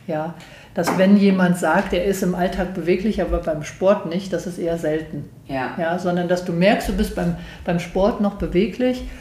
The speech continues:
Speaker 1: dass du es im Alltag auch bist.
Speaker 2: Mhm.
Speaker 1: Ja, nur ist das eben auch sicherlich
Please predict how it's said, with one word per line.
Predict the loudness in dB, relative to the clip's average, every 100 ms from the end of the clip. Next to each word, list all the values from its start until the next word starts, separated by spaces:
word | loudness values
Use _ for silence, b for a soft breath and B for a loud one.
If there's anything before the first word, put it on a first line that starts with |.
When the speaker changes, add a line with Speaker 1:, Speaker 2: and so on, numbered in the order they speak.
| B -6
Speaker 1:
dass | -6 -6
du | -6
es |
im | -6 -4
Alltag | -4 -2 -4 0
auch | 0 0
bist. | -4 -6 -6 -14 -18 -14
Speaker 2:
Mhm. | -8 -4 0
Speaker 1:
Ja, | 0 0 -4
nur | -6 -6
ist | -4
das | -4 -4 -8 B B B -2
eben | -2 0
auch | 2 2 2 -4 -14 B B -4
sicherlich | 0 4 4 6 6 4 -2